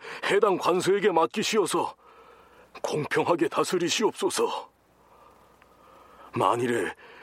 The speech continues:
친인척이나 혼인관계에 있는 자에게 하문을 하게 되면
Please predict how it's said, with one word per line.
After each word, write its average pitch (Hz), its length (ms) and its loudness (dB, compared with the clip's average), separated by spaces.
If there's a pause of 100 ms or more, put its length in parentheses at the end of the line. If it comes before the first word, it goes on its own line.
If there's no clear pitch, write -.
(140)
친인척이나 156 800 0
혼인관계에 156 840 0
있는 156 260 0
자에게 151 360 2
하문을 139 480 0
하게 151 260 0
되면 160 380 0